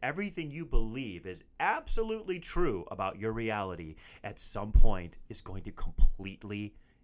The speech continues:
decompose and fall out. If you're receiving this wake-up call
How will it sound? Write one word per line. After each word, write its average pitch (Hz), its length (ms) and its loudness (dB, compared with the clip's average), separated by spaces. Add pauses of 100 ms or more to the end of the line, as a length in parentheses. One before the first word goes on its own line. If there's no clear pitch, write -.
(460)
decompose 92 880 4 (460)
and 92 180 -10
fall 92 500 -2
out. 76 380 -8 (2000)
If 107 140 -6
you're 110 100 2
receiving 147 440 2
this 131 180 6
wake-up 110 380 4
call 78 340 -10